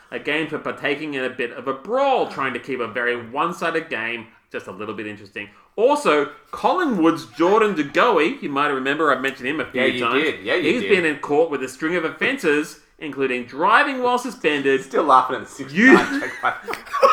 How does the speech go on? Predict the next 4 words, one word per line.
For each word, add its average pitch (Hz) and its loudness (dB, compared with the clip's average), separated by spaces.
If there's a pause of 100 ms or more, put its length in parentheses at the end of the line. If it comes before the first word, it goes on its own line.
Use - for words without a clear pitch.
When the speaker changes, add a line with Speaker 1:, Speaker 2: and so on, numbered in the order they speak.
(1160)
Speaker 1:
<laughs> 294 -2
Driving 302 4
while 262 4
suspended, 233 6